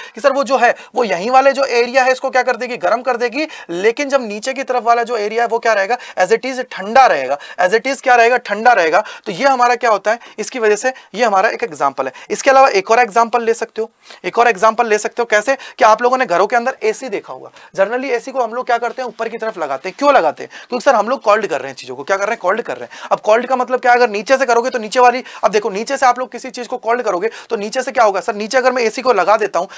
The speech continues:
नीचे अगर मैं एसी को लगा देता हूँ, तो क्या होगा सर, नीचे वाली सर, जो हमारी लेयर है, वो क्या हो जाएगी, ग-, ठंडा हो जाएगा। लेकिन जब कोई चीज ठंडा हो जाएगा, तो वो नीचे नहीं जाना चाहेगा, ऊपर नहीं जाएगा। कैसे आएगा? क्योंकि सर, ऊपर वाली तो नीचे तब आएगी जब नीचे जगह होगी, तभी तो ऊपर वाली नीचे आएगी।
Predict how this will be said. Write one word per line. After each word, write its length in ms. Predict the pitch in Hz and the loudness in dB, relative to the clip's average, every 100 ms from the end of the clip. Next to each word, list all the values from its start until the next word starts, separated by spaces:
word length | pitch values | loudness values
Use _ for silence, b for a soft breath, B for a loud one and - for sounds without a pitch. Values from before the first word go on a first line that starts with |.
| B | B
नीचे 200 | 180 220 | -8 -4
अगर 140 | 254 247 | -2 -2
मैं 120 | 247 | -2
एसी 180 | 233 240 | -6 -4
को 80 | |
लगा 160 | 233 214 | 0 0
देता 200 | 214 233 | 0 -4
हूँ, 80 | 233 | -4
तो 60 | |
क्या 100 | 247 | 0
होगा 140 | 233 226 | 0 0
सर, 120 | 208 | -4
नीचे 240 | 208 208 | -6 -2
वाली 160 | 247 247 | 0 0
सर, 180 | 240 214 - B - | -4 -8 -8 B -2
जो 80 | 226 | 2
हमारी 220 | 220 240 | 2 2
लेयर 260 | 214 233 | 2 2
है, 60 | 233 | 2
वो 100 | 233 | -2
क्या 140 | 240 | -4
हो 60 | 214 | -2
जाएगी, 200 | 208 180 | -4 -6
ग-, 200 | 147 170 - | -6 -6 -6
ठंडा 220 | 190 254 | 2 4
हो 100 | 240 | 4
जाएगा। 220 | 208 226 B B | 2 -4 B B
लेकिन 160 | 202 214 | -2 0
जब 140 | 233 | 2
कोई 120 | 254 | 0
चीज 180 | 240 247 | -2 -10
ठंडा 260 | 196 214 262 | -8 2 2
हो 120 | 214 | 2
जाएगा, 280 | 220 214 214 B - | 0 -2 -2 B -8
तो 60 | |
वो 100 | 196 | -4
नीचे 280 | 196 202 277 | -4 -6 -8
नहीं 100 | 262 | -6
जाना 220 | 254 240 | -4 -4
चाहेगा, 260 | 233 226 214 | -6 -12 -10
ऊपर 280 | - - 269 | -8 0 0
नहीं 100 | 262 | 0
जाएगा। 260 | 240 214 240 | -4 0 0
कैसे 140 | 233 | 2
आएगा? 180 | 190 139 | 0 -2
क्योंकि 400 | - - - 240 | -10 -10 -6 0
सर, 80 | 262 | 2
ऊपर 240 | 240 254 | 2 2
वाली 160 | 247 247 | 2 0
तो 100 | 254 | -4
नीचे 200 | 233 254 | -8 -2
तब 180 | 254 240 | 2 2
आएगी 180 | 226 | 2
जब 160 | 262 277 | -4 -6
नीचे 220 | 233 247 | -4 -6
जगह 260 | 214 202 240 | -2 2 4
होगी, 240 | 233 240 | 4 2
तभी 200 | 240 226 | -4 -4
तो 100 | 262 | -6
ऊपर 180 | 262 262 | -4 -2
वाली 200 | 254 262 | -2 -2
नीचे 200 | 254 285 | -6 -2
आएगी। 240 | 262 214 | -2 -2